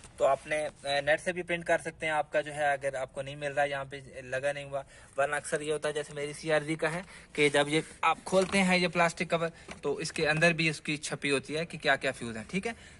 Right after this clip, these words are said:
तो let's सपोज इसको देख के डरना नहीं है, मैंने तो काफ़ी सारे connection किए हैं, ठीक है, लेकिन आपका ये इस तरह नहीं होगा। simply आपने क्या करना है, पहले तो टेस्ट करना है कि कौन से में grant आ रहा है। ये एक, um,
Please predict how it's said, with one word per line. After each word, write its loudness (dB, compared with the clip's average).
तो -2
let's 4
सपोज -2
इसको -6
देख -2
के -4
डरना 4
नहीं 0
है, 4
मैंने 0
तो -6
काफ़ी 0
सारे 0
connection -4
किए -4
हैं, -4
ठीक -8
है, 0
लेकिन -4
आपका 0
ये -2
इस -6
तरह -2
नहीं 0
होगा। -4
simply 4
आपने 4
क्या 4
करना 2
है, 4
पहले 2
तो 2
टेस्ट 2
करना 4
है 4
कि 2
कौन 0
से 2
में 2
grant 4
आ 6
रहा 4
है। 4
ये 4
एक, 0
um, 0